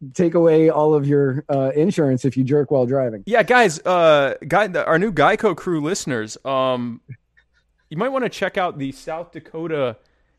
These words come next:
Speaker 2: anti-masturbation campaign for some tips for, uh, for what the gecko can be telling the drivers there in, in the, the upper Midwest.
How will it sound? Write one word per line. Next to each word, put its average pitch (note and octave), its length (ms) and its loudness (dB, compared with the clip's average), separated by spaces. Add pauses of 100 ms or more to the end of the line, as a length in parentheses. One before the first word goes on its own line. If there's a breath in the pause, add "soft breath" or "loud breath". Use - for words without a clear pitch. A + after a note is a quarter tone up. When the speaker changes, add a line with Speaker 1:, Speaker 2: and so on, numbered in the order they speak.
(180)
Speaker 2:
anti-masturbation C#3+ 1400 -8
campaign G#2+ 520 -8
for G#2+ 140 -16
some A2+ 160 -14
tips - 320 -10
for, A2 400 -8
uh, G#2 240 -2 (320)
for - 220 -10
what A#2 240 -8
the A2+ 220 -6 (220)
gecko A#2 540 -6 (420)
can A2 160 -14
be G#2+ 120 -14
telling A#2 320 -10
the A2+ 80 -10
drivers A2 480 -4
there G#2 260 -8
in, G2 240 -14
in G2 200 -18
the, F#2+ 240 -14 (840)
the - 100 -18
upper G#2+ 280 -12
Midwest. G2+ 640 -10